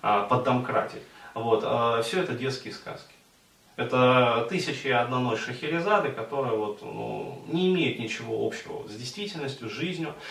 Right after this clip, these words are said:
Еще раз говорю, в этом не ваша вина. А, вас изуродовали в детстве всех еще. А, вот, на самом деле и меня тоже пытались изуродовать. Я просто, ну, такой пацан сопротивлялся до последнего.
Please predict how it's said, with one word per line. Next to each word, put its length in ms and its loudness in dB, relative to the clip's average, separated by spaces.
Еще 280 0
раз 140 2
говорю, 320 2
в 100 0
этом 300 2
не 80 0
ваша 380 4
вина. 420 0
А, 560 6
вас 300 6
изуродовали 640 0
в 80 -6
детстве 400 -4
всех 340 -4
еще. 260 -8
А, 240 2
вот, 280 4
на 120 0
самом 260 -2
деле 280 0
и 20 -2
меня 240 0
тоже 240 -4
пытались 480 -4
изуродовать. 540 -2
Я 80 -2
просто, 360 -2
ну, 120 -6
такой 240 -8
пацан 300 0
сопротивлялся 760 -2
до 100 -4
последнего. 600 2